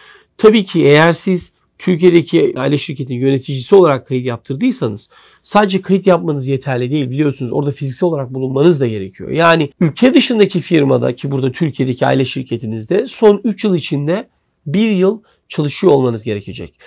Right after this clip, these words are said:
Ve dolayısıyla bunun anlamı Amerika dışında bir yıldır bulunuyor olmanız gerekecek. Dolayısıyla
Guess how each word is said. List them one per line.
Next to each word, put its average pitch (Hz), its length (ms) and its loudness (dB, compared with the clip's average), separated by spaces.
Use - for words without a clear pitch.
Ve 143 100 0
dolayısıyla 175 480 4
bunun 190 220 2
anlamı 165 520 4
Amerika 208 460 4
dışında 160 420 2
bir 139 140 4
yıldır 120 340 -2
bulunuyor 120 280 -4
olmanız 104 320 -6
gerekecek. 117 500 -10
Dolayısıyla 170 640 4